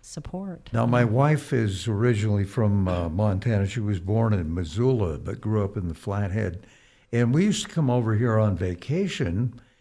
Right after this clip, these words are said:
Speaker 2: And, you know, when you're vacationing and you have money and you're employed somewhere else, y-,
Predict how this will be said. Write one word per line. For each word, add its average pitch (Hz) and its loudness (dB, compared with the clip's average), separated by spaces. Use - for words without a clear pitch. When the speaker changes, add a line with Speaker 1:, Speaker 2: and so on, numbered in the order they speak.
Speaker 2:
And, 208 -2
you 220 0
know, 190 4
when 165 4
you're 160 4
vacationing 151 2
and 110 2
you 113 2
have 117 2
money 127 4
and 113 2
you're 107 2
employed 110 0
somewhere 131 -2
else, 123 -2
y-, - -18